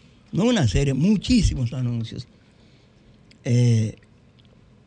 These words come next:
un festival de inauguraciones del presidente Abinader, pero yo creo que de los anuncios, eh, si,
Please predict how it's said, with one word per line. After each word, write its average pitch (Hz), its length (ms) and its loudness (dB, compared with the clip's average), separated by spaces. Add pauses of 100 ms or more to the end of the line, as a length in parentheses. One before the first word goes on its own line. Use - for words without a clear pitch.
(140)
un 175 120 0
festival 175 380 -2
de 170 80 -2
inauguraciones 147 880 -4
del 127 140 -4
presidente 127 500 -4
Abinader, 123 680 0 (880)
pero 131 260 -2
yo 180 200 -2
creo 190 440 -6 (160)
que 139 540 -2
de 135 140 -4
los 139 240 -6
anuncios, 165 680 0 (1040)
eh, 117 360 0
si, 139 520 -2